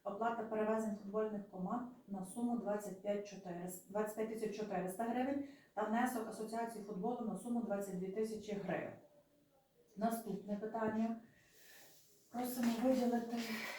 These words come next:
просять нас виділити кошти, і таке в нас буде так питання: звучати. Виділити частину вільного залишку, що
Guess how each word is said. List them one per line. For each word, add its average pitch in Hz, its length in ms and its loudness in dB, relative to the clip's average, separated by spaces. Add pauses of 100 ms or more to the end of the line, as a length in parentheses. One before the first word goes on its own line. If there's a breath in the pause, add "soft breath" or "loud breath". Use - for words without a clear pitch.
(120)
просять 247 360 4
нас 226 240 4
виділити 220 440 4
кошти, 262 420 0
і 214 260 -2 (240)
таке 220 300 -4
в 220 100 -4
нас 208 200 -6
буде 202 240 -6
так 190 220 -8
питання: 185 280 -4
звучати. 180 440 -2
Виділити 233 380 0
частину 220 380 -2
вільного 214 360 4
залишку, 220 520 -2
що 202 400 0